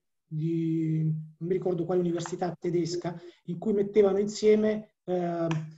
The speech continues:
sia i suoni, eh, sia, eh, le immagini, sia la percezione tattile. Eh, quindi, eh, in effetti il, il punto cruciale è che il nostro cervello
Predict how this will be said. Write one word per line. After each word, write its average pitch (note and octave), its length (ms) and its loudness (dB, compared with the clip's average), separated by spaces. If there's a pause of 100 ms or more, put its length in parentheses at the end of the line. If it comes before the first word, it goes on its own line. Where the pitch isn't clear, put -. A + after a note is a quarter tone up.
(240)
sia - 260 0
i G3 80 6
suoni, A3+ 600 4
eh, F3 400 -2
sia, G3+ 840 -2
eh, E3 200 -2
le E3 80 0
immagini, G3+ 840 0
sia G#3 200 2
la F#3+ 60 6
percezione F#3 840 2
tattile. C#3+ 640 -6 (640)
Eh, D#3 760 0
quindi, F#3+ 460 -2
eh, E3 280 -6 (580)
in E3+ 80 -4
effetti G#3+ 300 0
il, F#3+ 480 -6
il G3 220 -6
punto A#3 320 2
cruciale G#3 500 2
è F3 60 -2
che F#3 120 -4
il F#3 60 0
nostro A3 260 -2
cervello F#3+ 580 0